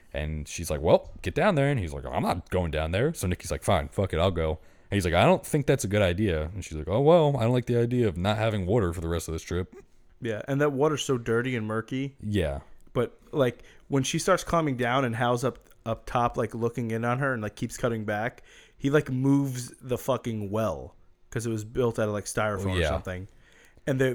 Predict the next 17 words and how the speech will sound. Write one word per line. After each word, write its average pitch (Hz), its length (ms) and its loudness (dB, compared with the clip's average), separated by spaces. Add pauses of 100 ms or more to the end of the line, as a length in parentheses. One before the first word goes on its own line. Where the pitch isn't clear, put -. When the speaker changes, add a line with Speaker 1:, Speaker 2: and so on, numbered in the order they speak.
(100)
Speaker 2:
they, 135 100 -2
what 127 160 0
they 127 100 2
did 127 200 -2
with 127 140 -6
the 117 100 0
water, 113 340 0
too, 127 300 -2
is 117 100 -2
they 110 140 0
just 117 200 -6
kept 120 200 -2
throwing 120 260 0
their 107 100 -4
trash 113 400 -2
in 92 120 -6
there. 90 260 -8